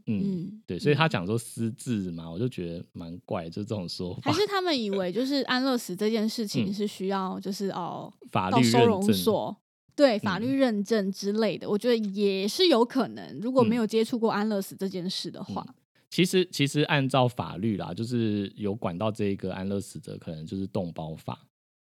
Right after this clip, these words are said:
Speaker 2: 是。
Speaker 1: 就是第十二条，他有写到说，呃，“对动物不得任意宰杀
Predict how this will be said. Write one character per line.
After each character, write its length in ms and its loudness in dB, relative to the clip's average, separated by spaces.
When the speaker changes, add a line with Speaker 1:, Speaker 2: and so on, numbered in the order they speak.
Speaker 2:
是。 200 -6
Speaker 1:
就 60 0
是 80 0
第 180 0
十 220 -4
二 140 -2
条， 240 -10
他 140 -6
有 60 -2
写 200 -8
到 200 -4
说， 320 -6
呃 260 -8
，“对 180 2
动 340 0
物 140 -2
不 160 -4
得 220 -4
任 200 0
意 160 -2
宰 320 -8
杀 400 -10